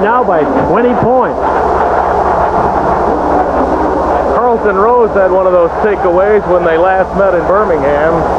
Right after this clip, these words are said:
Speaker 2: but they came up fifteen points shy that time. Right now, they're up by twenty. Thirty-seven to seventeen. What a break.
Speaker 1: Well, they've scored three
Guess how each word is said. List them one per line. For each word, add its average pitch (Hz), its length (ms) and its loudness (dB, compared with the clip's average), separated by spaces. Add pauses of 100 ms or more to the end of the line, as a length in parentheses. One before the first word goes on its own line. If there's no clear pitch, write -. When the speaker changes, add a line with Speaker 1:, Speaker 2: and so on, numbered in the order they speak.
(840)
Speaker 2:
but 185 160 0
they 175 120 0 (120)
came 226 200 2
up 226 160 0 (360)
fifteen 220 480 0
points 208 280 0 (120)
shy 226 200 0
that 190 280 0
time. 160 200 0
Right 190 200 0
now, 202 220 0
they're 185 180 4
up 185 160 2 (1000)
by 170 160 0 (120)
twenty. 185 280 0 (480)
Thirty-seven 226 640 0
to 170 160 0
seventeen. 208 720 0
What 196 120 2
a 226 120 0
break. 196 280 0 (520)
Speaker 1:
Well, 170 160 2
they've 165 160 0 (100)
scored 233 320 2 (400)
three 269 80 2